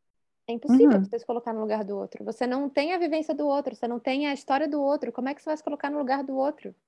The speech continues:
Speaker 1: Não tem como ser uma coisa tão simples assim, né? É,
Speaker 2: Uhum.
Speaker 1: é,
Speaker 2: Perfeito.
Speaker 1: é inviável.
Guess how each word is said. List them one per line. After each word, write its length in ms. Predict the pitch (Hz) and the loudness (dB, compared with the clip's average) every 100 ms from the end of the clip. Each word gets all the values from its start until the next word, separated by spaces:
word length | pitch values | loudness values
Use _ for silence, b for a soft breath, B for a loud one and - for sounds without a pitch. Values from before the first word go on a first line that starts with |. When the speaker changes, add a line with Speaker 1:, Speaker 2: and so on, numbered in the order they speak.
| _ _ _ | _ _ _
Speaker 1:
Não 120 | 254 | -4
tem 140 | 320 403 | -2 0
como 180 | 427 | 0
ser 100 | 370 | 0
uma 140 | 294 269 | -2 -2
coisa 220 | 247 233 | -2 -4
tão 160 | 233 226 | -4 -8
simples 380 | - 208 214 202 | -8 -8 -6 -6
assim, 280 | 190 202 | -8 -12
né? 260 | 185 180 180 - _ _ _ _ _ - | -12 -14 -14 -20 _ _ _ _ _ -4
É, 20 | |
Speaker 2:
Uhum. 320 | 202 196 165 151 - | -2 -2 -4 -6 -10
Speaker 1:
é, 180 | - - | -6 -4
Speaker 2:
Perfeito. 420 | 202 247 202 - - _ _ | -2 -4 -4 -8 -20 _ _
Speaker 1:
é 80 | 208 | -6
inviável. 840 | 214 208 202 262 311 349 240 190 | -4 -4 -4 -4 -2 -4 -6 -10